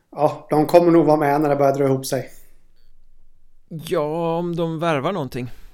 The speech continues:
Speaker 2: Det, det är ju den där käpphästen igen. De kan inte hålla på och förlita sig på Kristianstad-lån hela tiden.
Speaker 1: Nej.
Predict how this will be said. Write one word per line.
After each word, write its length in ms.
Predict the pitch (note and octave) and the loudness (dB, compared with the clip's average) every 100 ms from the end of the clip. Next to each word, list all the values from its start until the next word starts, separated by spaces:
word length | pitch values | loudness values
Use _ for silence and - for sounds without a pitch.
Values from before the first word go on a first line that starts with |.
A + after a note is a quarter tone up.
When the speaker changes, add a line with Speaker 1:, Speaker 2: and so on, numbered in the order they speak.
| - - | -16 -10
Speaker 2:
Det, 120 | D3+ | -8
det 140 | C#3 | -6
är 40 | D#3 | -4
ju 60 | |
den 80 | D#3+ | -4
där 80 | C3+ | -4
käpphästen 460 | D3 - C3+ - | -6 -6 -6 -6
igen. 160 | C3+ D3 | -6 -6
De 100 | C3+ | -6
kan 100 | C#3+ | -8
inte 120 | C3+ | -8
hålla 140 | C3 C3 | -8 -8
på 140 | C3 | -8
och 80 | B2 | -6
förlita 400 | C#3 C3+ - A#2+ | -6 -6 -8 -10
sig 180 | C3 C3 | -10 -10
på 120 | - | -10
Kristianstad-lån 720 | C3+ C3 B2 - A#2+ D3+ D#3 | -10 -8 -10 -8 -6 -4 -6
hela 160 | C3+ A#2+ | -8 -12
tiden. 300 | - - A#2+ - - - | -12 -14 -16 -20 -20 -20
Speaker 1:
Nej. 520 | - - D3 C#3+ C3 | -14 -8 -6 -6 -8